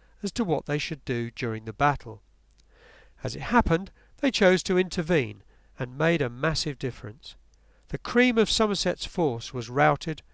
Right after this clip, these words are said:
and mercilessly hacked down in what is still known as the Bloody Meadow. Edward then pressed on with the jugular within his grasp. Though it seems that Prince Edward fought bravely,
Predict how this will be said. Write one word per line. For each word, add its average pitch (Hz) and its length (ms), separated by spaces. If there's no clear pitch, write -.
and 123 200
mercilessly 185 640
hacked - 480
down 120 400
in 120 120
what 123 180
is 120 80
still 165 320
known 117 420
as 120 140
the 120 100
Bloody 123 360
Meadow. 110 440
Edward 190 360
then 175 240
pressed - 400
on 123 240
with 113 140
the 123 60
jugular 165 560
within 147 300
his 131 180
grasp. 113 600
Though 233 100
it 269 100
seems 247 320
that - 160
Prince 202 260
Edward 180 340
fought 156 280
bravely, 151 540